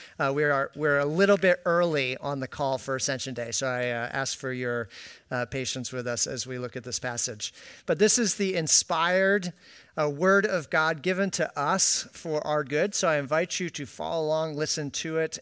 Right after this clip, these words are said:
as the very Word of God speaking to you and to us today. In the first book, Theophilus, I wrote about all that Jesus began to do and teach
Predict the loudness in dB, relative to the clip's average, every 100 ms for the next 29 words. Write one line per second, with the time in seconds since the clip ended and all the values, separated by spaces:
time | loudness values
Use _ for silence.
0 | -2 0 0 -4 -8 -8 -4 -2 -2 -2
1 | -2 -4 -6 -4 -6 -4 -6 -6 -8 -6
2 | -8 -8 -6 -6 -6 -10 -10 -8 -2 0
3 | 0 -4 -8 -8 -10 -12 _ _ -20 -18
4 | -18 -20 -20 -20 -20 _ _ _ _ _
5 | _ _ _ _ _ 2 4 2 4 4
6 | 4 0 2 2 0 0 2 2 0 0
7 | 0 0 -2 -4 _ _ 2 4 6 4
8 | 4 2 0 0 2 4 2 -2 -2 0
9 | 0 -2 -4 -2 0 0 -2 -6 -2 -2
10 | -2 -4 -6 -4 -4 -4 -6 -8